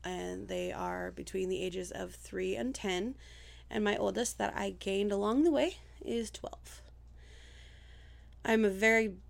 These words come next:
big advocate for mental health. And, yeah, I can't really think of anything else that's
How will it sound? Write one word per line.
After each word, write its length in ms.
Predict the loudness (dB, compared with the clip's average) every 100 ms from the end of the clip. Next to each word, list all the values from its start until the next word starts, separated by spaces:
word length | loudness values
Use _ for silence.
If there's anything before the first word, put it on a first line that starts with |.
| 0
big 240 | 6 6 4
advocate 600 | 2 0 -2 0 -2 -2
for 360 | 0 2 2 0
mental 300 | -2 -2 -4
health. 500 | -4 -4 -8 -16 -18 -18 -18 -18 -18 -18 -18 -18 -18 -14 -4
And, 840 | 0 2 2 0 0 0 -2 -4 -8 -14 -18 -20 -18 -18 -18 -20 -18 -20 -20 -20 -20 -20 -20 -20 -18 -16 -8
yeah, 220 | -4 -4
I 80 | -4
can't 240 | -6 -8
really 160 | -6 -6
think 200 | -4 -6
of 120 | -4
anything 340 | -4 -4 -4
else 200 | -4 -6
that's 400 | -8 -12 -14 -16